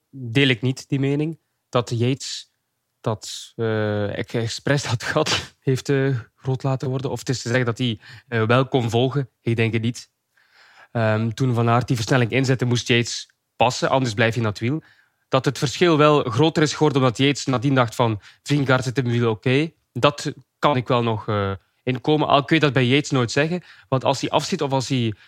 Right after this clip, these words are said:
goed is, je ziet het niet aan Yates. Die maakt geen specifieke geluidsuitdrukking. Maar dat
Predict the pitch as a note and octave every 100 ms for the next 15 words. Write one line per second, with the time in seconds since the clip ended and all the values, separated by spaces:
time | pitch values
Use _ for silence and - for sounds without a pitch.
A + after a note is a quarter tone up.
0 | _ - F3+ F#3 F3 D#3 B2+ D#3 E3+ C3+
1 | A#2 G#2+ G2 F#2+ - - _ - C3 B2+
2 | - - D3+ D3 C3+ - - - D3+ -
3 | D3 C3 A2 - - - C3 B2+ D3 C#3
4 | B2 A#2+ C3+ C3 A2 A2+ C3 B2+ B2 -